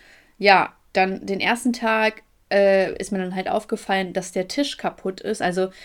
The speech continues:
das war so ein Glastisch mit so vier Beinen und diese vier Beine waren jeweils alle gerissen.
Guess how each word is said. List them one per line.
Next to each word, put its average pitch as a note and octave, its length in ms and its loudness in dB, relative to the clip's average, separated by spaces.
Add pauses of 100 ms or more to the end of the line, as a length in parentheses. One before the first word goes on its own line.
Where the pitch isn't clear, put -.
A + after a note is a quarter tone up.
(160)
das F#3+ 160 -2
war G3+ 100 2
so G3+ 60 0
ein F#3+ 80 -2
Glastisch G3 560 -2
mit G#3 100 -4
so G3+ 100 -14
vier G#3 640 2 (460)
Beinen G#3 500 4
und G3+ 200 -2
diese G3+ 220 2
vier B3+ 260 0
Beine A#3 320 2
waren G3+ 180 2
jeweils G#3+ 400 0
alle A#3+ 240 2
gerissen. G3+ 600 -2